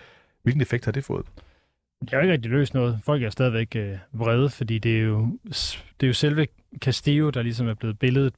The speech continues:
Speaker 2: på problemet. Det er ikke, øh,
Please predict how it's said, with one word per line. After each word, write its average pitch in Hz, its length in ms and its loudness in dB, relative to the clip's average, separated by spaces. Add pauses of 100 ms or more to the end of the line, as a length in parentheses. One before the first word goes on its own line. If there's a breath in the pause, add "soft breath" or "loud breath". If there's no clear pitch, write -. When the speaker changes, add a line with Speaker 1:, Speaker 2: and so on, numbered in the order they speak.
Speaker 2:
på 120 240 0 (260)
problemet. 120 560 0
Det 117 80 -2
er 110 80 -4 (160)
ikke, 139 280 0 (600)
øh, 98 540 -2